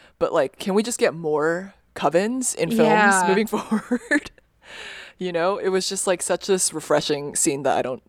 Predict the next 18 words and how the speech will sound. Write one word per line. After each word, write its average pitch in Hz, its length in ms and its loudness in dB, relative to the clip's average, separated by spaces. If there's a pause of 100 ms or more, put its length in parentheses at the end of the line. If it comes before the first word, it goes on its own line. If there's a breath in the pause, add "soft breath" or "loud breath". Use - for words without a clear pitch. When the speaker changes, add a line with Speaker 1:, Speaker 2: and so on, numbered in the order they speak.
(160)
Speaker 1:
you 143 140 -6
know, 123 120 0
I 127 80 2
can't - 300 -8
think - 180 -6
of 123 140 -2
another 113 520 0
film 127 320 0
where, 90 200 -4
<laughs> - 40 -6
except 170 720 0
maybe 175 180 -2
The 143 100 -2
Witch, 120 400 -4
which 135 180 -2
I - 60 -2
won't 120 180 -4
spoil - 400 -2